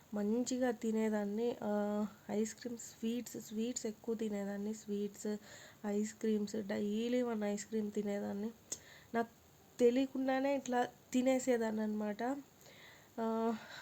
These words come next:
ఫుడ్ కానివ్వండి, ఫుడ్, ఆ, ఎక్కువ తినేదాన్ని. ఐస్ క్రీమ్స్, స్వీట్స్ ఇలాంటివి ఎక్కువ తినేదాన్ని. కేక్స్ ఇవి, వీటి వల్ల ఏంటంటే, ఆ,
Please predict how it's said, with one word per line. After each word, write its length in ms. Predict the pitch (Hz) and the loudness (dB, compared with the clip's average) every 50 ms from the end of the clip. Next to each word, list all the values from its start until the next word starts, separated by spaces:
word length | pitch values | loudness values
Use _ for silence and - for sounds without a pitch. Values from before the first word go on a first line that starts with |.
| - - - - | -16 -10 -6 -4
ఫుడ్ 220 | 233 208 - - - - | -4 -4 -6 -6 -2 0
కానివ్వండి, 640 | 247 240 220 220 214 214 214 214 214 214 214 214 220 | 2 2 4 2 2 0 0 0 -2 -2 -2 -2 -4
ఫుడ్, 400 | 214 - - 226 208 202 214 247 240 - - | -4 -6 -6 -6 -2 0 0 0 0 0 0
ఆ, 360 | 214 214 214 214 214 214 214 208 | 0 0 0 0 0 0 -2 -2
ఎక్కువ 300 | 208 208 208 - 220 220 | -2 -4 -4 -4 -6 -4
తినేదాన్ని. 760 | 208 220 220 208 208 208 202 208 208 202 202 208 208 208 202 | -2 -2 -2 0 0 0 0 -2 -2 -2 -2 -2 -2 -2 -2
ఐస్ 280 | 208 208 208 214 214 - | 0 0 0 0 -2 -4
క్రీమ్స్, 480 | - 214 208 208 202 202 196 214 208 | -6 -6 -4 -4 -4 -4 -4 -4 -6
స్వీట్స్ 500 | 202 202 - - 208 208 208 202 - - | -6 -6 -6 -4 -4 -2 -4 -4 -4 -4
ఇలాంటివి 480 | 214 208 202 208 202 196 202 - 247 262 | -2 -2 -2 -2 -4 -6 -6 -4 -2 -2
ఎక్కువ 300 | 233 214 - - - 233 | -2 -4 -4 -4 -4 -4
తినేదాన్ని. 440 | 220 214 202 202 208 202 196 196 196 - - | -4 -4 -4 -4 -4 -4 -6 -6 -6 -6 -6
కేక్స్ 500 | - 202 208 214 202 208 - - 202 208 208 - - - - - - - - - - - - - - | -4 -2 -2 -2 -2 -6 -6 -6 -6 -6 -6 -8 -14 -20 -20 -20 -20 -18 -18 -20 -20 -20 -20 -6 0
ఇవి, 260 | - 220 208 214 - - | 2 4 4 2 0 -2
వీటి 300 | - 202 226 226 220 233 | -2 -2 -2 -2 0 0
వల్ల 300 | 233 226 226 233 247 247 | 0 2 4 4 6 6
ఏంటంటే, 600 | 240 226 214 208 202 202 196 196 202 226 254 311 320 - - - - - - - - | 4 4 2 0 -2 -2 -4 -4 -4 -4 -4 -6 -8 -12 -18 -20 -20 -20 -12 -6 -4
ఆ, 160 | 208 202 | -2 -2